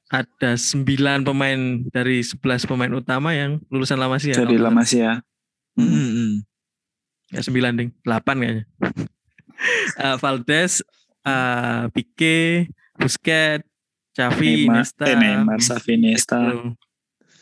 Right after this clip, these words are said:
Speaker 2: Iya.
Speaker 1: Tujuh.
Speaker 3: Heeh.
Speaker 1: Ya, ada Puyol juga di belakang kalau main. Jadi emang, tapi setelah itu kan lulusannya kan nggak
Speaker 2: Nggak
Speaker 3: Nggak terlalu.
Speaker 2: sementereng.
Speaker 1: nggak sementereng,
Speaker 3: Nah.
Speaker 1: nggak sebagus itu juga. Dan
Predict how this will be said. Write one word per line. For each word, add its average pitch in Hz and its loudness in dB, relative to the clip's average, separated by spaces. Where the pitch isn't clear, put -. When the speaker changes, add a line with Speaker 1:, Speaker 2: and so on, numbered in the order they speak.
Speaker 2:
Iya. 113 2
Speaker 1:
Tujuh. 120 2
Speaker 3:
Heeh. 107 -4
Speaker 1:
Ya, 123 -2
ada 123 -4
Puyol 143 0
juga 139 0
di 135 0
belakang 139 -4
kalau 127 -4
main. 143 0
Jadi 135 -2
emang, 147 0
tapi 165 -2
setelah 175 0
itu 170 0
kan 262 -2
lulusannya 202 0
kan 254 -4
nggak 165 -2
Speaker 2:
Nggak 120 2
Speaker 3:
Nggak 117 0
terlalu. 117 2
Speaker 2:
sementereng. 113 4
Speaker 1:
nggak 131 -4
sementereng, 135 0
Speaker 3:
Nah. 131 -2
Speaker 1:
nggak 120 0
sebagus 127 -2
itu 135 -2
juga. 139 -2
Dan 117 -2